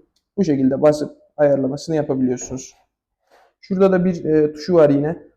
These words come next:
Buradan deaktif ede-, aktif edebilirsiniz. Buradan deaktif edebilirsiniz prizi. Bu bizim sulama borumuz.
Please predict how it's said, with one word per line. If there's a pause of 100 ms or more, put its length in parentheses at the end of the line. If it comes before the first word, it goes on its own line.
(140)
Buradan
deaktif
ede-,
aktif
edebilirsiniz.
Buradan
deaktif
edebilirsiniz (100)
prizi. (1700)
Bu
bizim
sulama
borumuz.